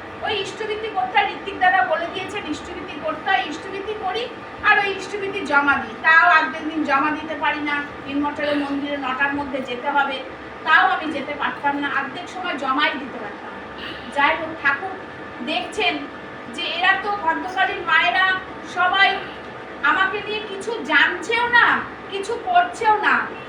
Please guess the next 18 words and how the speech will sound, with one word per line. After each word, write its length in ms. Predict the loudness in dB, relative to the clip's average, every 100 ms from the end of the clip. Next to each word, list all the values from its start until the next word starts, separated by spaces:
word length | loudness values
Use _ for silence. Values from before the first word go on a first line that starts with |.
| 4
তাই 260 | 6 6 0 -6 -10 -12 -12 -10 2
ঠাকুর 320 | 4 4 0
নিজে 420 | -2 -4 -2 -2
স্বয়ং 560 | -4 -2 4 8 8 6 -2 -12 -12 -8 2
কাকুর 360 | 2 2 -2
মাধ্যমে, 600 | 4 4 4 -2 -4 -4 -8 -10 -12 -8
মা-, 300 | -4 -2 0
কাকুর 380 | 0 0 -4 -6
কাছে 380 | -4 -4 -2 -4 -4 -10 -12 -4
আচার্যদেবের 760 | -2 0 0 0 -2 0 0 4
মাধ্যমে 640 | 4 4 0 -2 -2 -2 -6 -12 -12 -12 -12 -12 -12 -12 -8 -2
এই 220 | -2 -4
কেন্দ্রকে 680 | -6 -6 -2 -2 0 0 -2 -4 -10
স্থাপন 500 | -10 0 2 2 -2 0
করার 300 | 4 6 4
জন্য 400 | 0 -2 -2 -2 -4 -12 -12 -14 -12 -12 -12 -12 -12 -4
আদেশ 380 | 0 0 -2 -4
দিলেন। 380 | -2 -2 -2